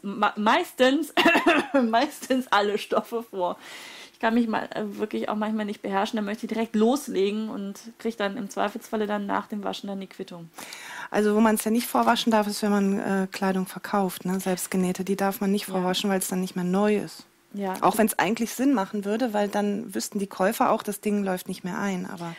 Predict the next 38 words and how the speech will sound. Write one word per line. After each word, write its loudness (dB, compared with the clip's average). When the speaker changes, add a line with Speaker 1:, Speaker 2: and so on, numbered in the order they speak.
Speaker 1:
Deswegen 0
Speaker 2:
es 0
Speaker 1:
werden 4
Speaker 2:
ist 4
Speaker 1:
die -2
Speaker 2:
so. 0
Speaker 1:
gedämpft -4
mit -12
dem -8
Bügeleisen. -8
Das 0
Speaker 2:
Ja, 6
das 2
Speaker 1:
darf 2
Speaker 2:
schon, 4
Speaker 1:
man 2
ja -2
Speaker 2:
aber, 0
Speaker 1:
zumindest -2
ein -10
bisschen, -8
Speaker 2:
ja. -8
Speaker 1:
äh, -10
einzu-, -8
dass, -10
wenn -2
Speaker 2:
Aber 6
Speaker 1:
die 4
Speaker 2:
waschen 4
Speaker 1:
einlaufen 6
Speaker 2:
eben 4
Speaker 1:
sollte, 4
Speaker 2:
nicht. -8
Speaker 1:
waschen -6
darf -10
nicht, -8
Speaker 2:
Ja. 0
Speaker 1:
genau. -8